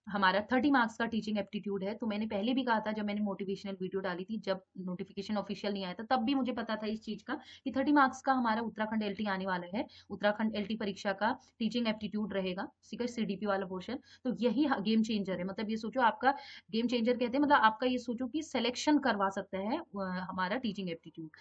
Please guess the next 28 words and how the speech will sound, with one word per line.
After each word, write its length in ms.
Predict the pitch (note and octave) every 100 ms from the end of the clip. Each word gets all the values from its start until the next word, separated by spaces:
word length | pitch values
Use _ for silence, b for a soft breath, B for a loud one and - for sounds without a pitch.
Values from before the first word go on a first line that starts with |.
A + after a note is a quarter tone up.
| B B _
तो 340 | D4 D#4 - - _ -
ऐसी 260 | A#3+ C4+
चीजें 300 | D4 C4+ D4
पढ़ें, 200 | C#4+ C4
सटीक 380 | C#4 A#3+ B3 A#3+
पढ़ें, 220 | B3 B3+
जिससे 220 | A#3+ A#3+ B3
आपका 200 | A3+ B3+
selection 440 | A#3 G#3 - C4+
तय 200 | B3 G#3
हो 140 | F3+
जाए। 240 | D#3+ D#3 D3+ B B B _
किताब 360 | C4 - A#3 -
का 80 | C#4+
लिखा 280 | B3 - C4+
हुआ 240 | A#3+ B3+
से 180 | B3+ C4+
selection 380 | C4 A#3+ - B3+
नहीं 160 | A#3
होता। 220 | G#3 F#3+
मैं 280 | G#3 G#3 A#3
जो 120 | A#3
आपको 240 | B3+ B3 C4+
पढ़ा 220 | A#3+ A3+
रही 100 | A3+
हूँ 60 | A3
ना 60 |
बच्चों, 360 | B3 - A#3